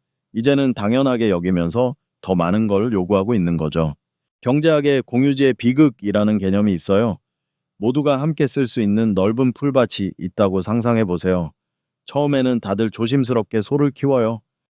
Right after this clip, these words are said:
그런데 시간이 지나면서 사람들이 슬슬 딴 생각을 하기 시작해요. "에이, 나 하나쯤이야 뭐. 에, 어차피 다른 사람들도 다 쓰는데 나만 안 쓰면 손해 아닌가?"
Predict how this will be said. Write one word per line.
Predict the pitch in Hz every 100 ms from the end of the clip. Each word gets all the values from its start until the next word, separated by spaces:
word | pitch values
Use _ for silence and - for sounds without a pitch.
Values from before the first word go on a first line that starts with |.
| _
그런데 | 110 107 107 90 _ _ _ _ _
시간이 | - 185 175
지나면서 | 123 131 131 120 113 117
사람들이 | 131 147 135 120 117
슬슬 | 143 135 135 131
딴 | 120 135 156
생각을 | 156 127 110 110
하기 | 135 131
시작해요. | - 120 101 107 143 - _ _ _ _ _ _ 117
"에이, | 120 98 - _ _ _ _ _ _
나 | 107 110
하나쯤이야 | 143 160 143 113 101 92
뭐. | 82 78 76 _ _ _ _ -
에, |
어차피 | 107 120 147 143
다른 | 107 98 113
사람들도 | 117 120 110 104 104
다 | 98
쓰는데 | 87 120 127 127 95 80 -
나만 | 90 98 120
안 | 101 92
쓰면 | - 117 120 117
손해 | - 147 139
아닌가?" | 87 87 87 92 87